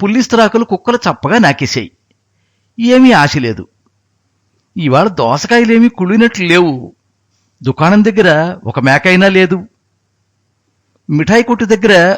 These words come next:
వచ్చిపోయేవాళ్ళని కనిపెడుతూ ఓ కుక్కపిల్ల కాని కారపూస కొనుక్కున్న కోమట పిల్ల కాళ్ళ చుట్టూ తిరిగింది. పరికిణీ పట్టుకు లాగింది. వెంట పరిగెత్తుకెళ్ళింది. ఆ కోమట పిల్ల తంతే దూరాన పడి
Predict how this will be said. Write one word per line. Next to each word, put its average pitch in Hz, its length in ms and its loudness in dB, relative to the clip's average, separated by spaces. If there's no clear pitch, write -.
వచ్చిపోయేవాళ్ళని 196 760 2
కనిపెడుతూ 165 640 -2
ఓ 254 100 2
కుక్కపిల్ల 233 760 0
కాని 202 280 4
కారపూస 220 500 -2
కొనుక్కున్న 208 420 -2
కోమట 185 460 -4
పిల్ల 220 220 -4
కాళ్ళ 175 320 -4
చుట్టూ 208 200 -6
తిరిగింది. 117 460 -4
పరికిణీ 254 320 2
పట్టుకు 233 300 -2
లాగింది. 113 440 -2
వెంట 262 220 2
పరిగెత్తుకెళ్ళింది. 160 800 -2
ఆ 120 140 -6
కోమట 139 540 -4
పిల్ల 208 140 0
తంతే 220 760 -2
దూరాన 240 380 2
పడి 202 500 -2